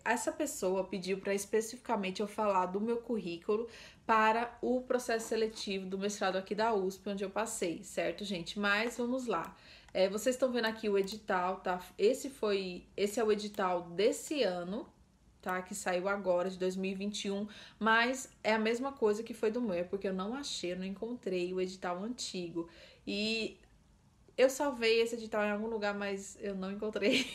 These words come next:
<laughs> E, infelizmente, no site da usp do P P G, né, não tem os editais antigos, as provas antigas, não tem nada disso. Você não tem acesso a isso, infelizmente.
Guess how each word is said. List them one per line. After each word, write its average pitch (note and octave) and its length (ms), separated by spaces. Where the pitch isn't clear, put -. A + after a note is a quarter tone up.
<laughs> - 540
E, A3+ 800
infelizmente, B3+ 800
no A#3+ 100
site G#3 380
da F#3 320
usp F#3 240
do F3+ 80
P F#3 100
P F3+ 200
G, F3+ 240
né, F3+ 120
não F#3+ 220
tem F#3 480
os F#3 160
editais E3+ 480
antigos, F3 720
as E3+ 140
provas F3 580
antigas, F3 500
não F#3 140
tem F#3 140
nada F3+ 260
disso. F#3+ 320
Você - 80
não F3+ 140
tem F#3 160
acesso F#3 340
a F#3+ 80
isso, F3+ 160
infelizmente. G3+ 600